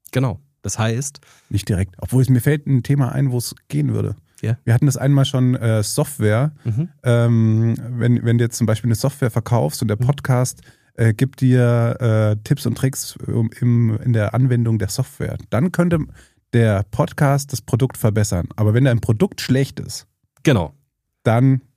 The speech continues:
Speaker 1: Wird der
Speaker 2: wird
Speaker 1: Podcast es eher sichtbar machen,
Speaker 2: wird
Speaker 1: dass
Speaker 2: der
Speaker 1: es schlecht
Speaker 2: Podcast
Speaker 1: ist?
Speaker 2: es eher sichtbar machen oder beziehungsweise er kann dich nicht retten
Speaker 1: Ja,
Speaker 2: vor, vor
Speaker 1: ja.
Speaker 2: deinem schlechten Produkt.
Speaker 1: Ja, das heißt, äh, ja, deswegen ist eigentlich super cool zusammengefasst, so ein Podcast verstärkt, was schon da ist.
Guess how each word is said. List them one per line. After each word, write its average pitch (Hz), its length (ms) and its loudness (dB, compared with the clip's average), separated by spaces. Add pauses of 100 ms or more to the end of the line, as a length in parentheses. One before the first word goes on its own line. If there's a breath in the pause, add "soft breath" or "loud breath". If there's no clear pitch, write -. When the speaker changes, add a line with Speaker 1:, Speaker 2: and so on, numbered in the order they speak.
(240)
Speaker 1:
Wird 117 360 0
der 143 80 6
Speaker 2:
wird 131 100 2
Speaker 1:
Podcast 151 440 0
es 139 100 -2
eher 135 180 0
sichtbar 104 340 -4
machen, 90 300 -6 (140)
Speaker 2:
wird 117 100 2
Speaker 1:
dass 135 60 2
Speaker 2:
der 147 80 2
Speaker 1:
es - 60 0
schlecht 185 160 0
Speaker 2:
Podcast 151 120 2
Speaker 1:
ist? 147 60 -4
Speaker 2:
es 135 60 -2
eher 135 140 2
sichtbar 151 300 0
machen 143 220 2
oder 123 200 2 (240 loud breath)
beziehungsweise 123 460 2
er 107 100 0
kann 139 540 0
dich 120 180 0
nicht 135 400 2
retten 127 380 4 (160)
Speaker 1:
Ja, 170 160 2
Speaker 2:
vor, 156 160 4
vor 139 200 2
Speaker 1:
ja. 160 80 4
Speaker 2:
deinem 160 180 2
schlechten 147 320 -2
Produkt. 135 280 0
Speaker 1:
Ja, 151 220 2
das 107 180 -2
heißt, 170 360 0 (400 soft breath)
äh, 135 360 2
ja, 135 160 0
deswegen 120 280 -2
ist 90 240 -10
eigentlich 120 240 -4
super 135 520 -4
cool 160 80 0
zusammengefasst, 131 600 -6
so 98 100 -4
ein 90 80 -6
Podcast 147 380 -6
verstärkt, 101 440 -8
was 92 120 -8
schon 135 120 -2
da 180 180 -4
ist. 80 200 -10